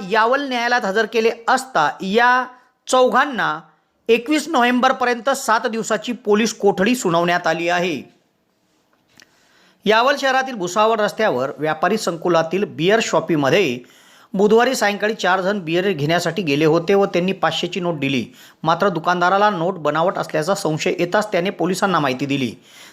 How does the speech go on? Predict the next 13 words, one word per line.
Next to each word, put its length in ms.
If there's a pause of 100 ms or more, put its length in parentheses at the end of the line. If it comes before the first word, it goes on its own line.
(100)
तेव्हा 300 (140)
घटनास्थळी 520
पोलीस 360
उपनिरीक्षक 500
सोपान 540
गोरे, 500 (500)
सहाय्यक 440
फौजदार 340 (100)
असलम 460
खान, 480 (280)
हवालदार 500 (140)
अर्शद 440
गवडी, 760